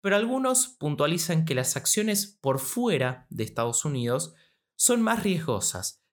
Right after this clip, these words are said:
debido a temas de tipo de cambio, volatilidades y cuestiones políticas, y por eso deben pesar menos en la cartera en relación a las norteamericanas.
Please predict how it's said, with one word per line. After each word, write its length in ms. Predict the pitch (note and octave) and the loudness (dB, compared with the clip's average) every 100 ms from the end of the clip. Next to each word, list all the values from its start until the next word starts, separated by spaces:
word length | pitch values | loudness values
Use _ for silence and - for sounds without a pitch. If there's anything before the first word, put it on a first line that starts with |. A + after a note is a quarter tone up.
| - | -6
debido 600 | D3 D#3+ E3+ D#3+ D#3+ D#3+ | 0 2 2 2 0 -2
a 140 | A#2+ - | -6 -2
temas 280 | B2 B2+ A#2+ | -2 0 -2
de 120 | G#2+ | -2
tipo 320 | B2+ C3+ C3 | -4 0 2
de 140 | B2+ | 2
cambio, 560 | C#3 D#3+ D3+ D3+ D3 C#3+ | 2 2 2 2 2 2
volatilidades 1300 | A#2 A2+ G#2+ G#2+ A#2 A2+ C3 C#3+ C3 B2+ C3+ - - | 0 0 -2 -2 -2 0 2 2 2 2 0 -2 -4
y 120 | - | -10
cuestiones 460 | - G#2+ B2 B2+ B2+ | -10 -6 -2 -2 -2
políticas, 760 | D3+ E3 D#3+ C#3+ - E3 E3 - _ _ | -2 0 0 -2 0 -2 -4 -14 _ _
y 140 | - A3+ | -2 0
por 180 | A#3 B3 | 2 2
eso 260 | B3+ G3 | 2 2
deben 360 | F#3+ G3 F#3+ F#3+ | 2 2 0 0
pesar 560 | D#3+ - F3+ F#3 - _ - | 0 2 0 -2 -10 _ -2
menos 560 | D#3+ F#3+ G3+ G3 - | 2 4 2 2 2
en 100 | C3 | 2
la 140 | A#2 A#2 | 0 -2
cartera 640 | B2 - F3+ F#3+ F#3+ - | -4 -2 0 0 -2 -4
en 200 | C#3 C3+ | -4 -2
relación 680 | C3 B2+ B2+ B2+ D3+ D#3+ D#3+ | 0 0 0 0 -2 -2 -4
a 100 | B2 | -2
las 220 | A2+ A2+ | -2 -2
norteamericanas. 1160 | A#2 A2+ A2+ G#2+ F#2+ G2 G2+ G2 - - - | -4 -4 -4 -4 -4 -8 -10 -10 -8 -8 -10